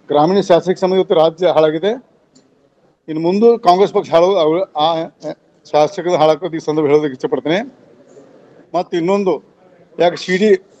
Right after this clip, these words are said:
ಸಿ ಡಿ ನೂರಾರು, ನೂರಾರು ಸಿ ಡಿ ಮಾಡಿದ್ದಾರೆ ಅವರು. ಆ ಸಿ ಡಿಯನ್ನು ಸಿ ಬಿ ಐ ಎನ್ಕ್ವೈರಿ ಆಗಬೇಕು. ರಾಜ್ಯದ ಅಧಿಕಾರಿ ವರ್ಗ ಇರ್ಬೋದು, ರಾಜಕಾರಣಿಗಳು ಎಲ್ಲ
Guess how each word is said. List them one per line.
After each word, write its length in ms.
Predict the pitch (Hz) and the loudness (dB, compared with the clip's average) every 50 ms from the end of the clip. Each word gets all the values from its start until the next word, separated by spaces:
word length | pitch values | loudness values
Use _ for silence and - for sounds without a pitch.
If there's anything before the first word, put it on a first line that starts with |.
| _ - - - - - _ _ _ _ _ _ _ _ _ - - - - - - _ _ _ - | _ -16 -16 -16 -16 -20 _ _ _ _ _ _ _ _ _ -12 -12 -12 -12 -14 -20 _ _ _ -10
ಸಿ 140 | - - 170 175 175 | -2 0 2 2 4
ಡಿ 100 | 196 196 196 190 175 - - - 190 | 6 6 6 4 2 -4 -12 -8 -4
ನೂರಾರು, 500 | 156 165 170 180 196 196 202 202 196 202 - - - 175 | -2 2 4 4 6 6 6 4 4 0 -2 -8 -10 -6
ನೂರಾರು 320 | 160 165 175 190 196 202 196 - | -4 -2 2 2 2 2 0 -2
ಸಿ 60 | 180 185 | -4 -4
ಡಿ 40 | 190 190 | -2 0
ಮಾಡಿದ್ದಾರೆ 260 | 185 175 180 185 175 170 | -2 -2 0 0 0 0
ಅವರು. 140 | 156 151 143 _ _ _ _ _ _ _ _ _ _ _ _ _ _ _ _ _ _ _ _ - 160 170 | -2 -4 -8 _ _ _ _ _ _ _ _ _ _ _ _ _ _ _ _ _ _ _ _ -8 -4 -4
ಆ 80 | 185 170 - | -4 -4 -4
ಸಿ 100 | 190 185 175 | -6 -4 -2
ಡಿಯನ್ನು 280 | 202 202 190 190 185 165 156 _ _ _ _ _ _ _ _ _ _ _ _ _ _ _ _ _ _ _ _ _ _ _ _ | -2 -2 0 -2 -4 -4 -6 _ _ _ _ _ _ _ _ _ _ _ _ _ _ _ _ _ _ _ _ _ _ _ _
ಸಿ 140 | - 170 175 | -10 -6 -2
ಬಿ 100 | 170 190 | 0 0
ಐ 40 | 190 175 | 0 0
ಎನ್ಕ್ವೈರಿ 260 | 202 - 196 202 196 | -2 -2 0 0 0
ಆಗಬೇಕು. 300 | 196 196 196 185 - 208 226 226 226 _ _ - 165 143 | 0 -4 -4 -2 0 0 0 -2 -4 _ _ -8 -2 0
ರಾಜ್ಯದ 400 | 156 180 190 175 180 185 185 190 170 165 - _ _ _ _ _ _ _ _ _ _ _ _ _ - 143 | 2 2 2 0 -2 -2 0 0 -2 -2 -6 _ _ _ _ _ _ _ _ _ _ _ _ _ -8 -8
ಅಧಿಕಾರಿ 320 | 143 147 - 196 208 214 202 202 | -6 -2 2 4 4 4 4 4
ವರ್ಗ 140 | 196 180 190 196 | 2 2 0 0
ಇರ್ಬೋದು, 280 | 185 180 202 190 214 220 226 202 - _ - 151 156 | 0 0 0 2 2 0 0 -2 -6 _ -6 -2 0
ರಾಜಕಾರಣಿಗಳು 480 | 165 190 180 - 190 185 180 175 175 175 | 0 0 0 0 -2 -2 0 0 0 0
ಎಲ್ಲ 120 | 185 214 | 2 0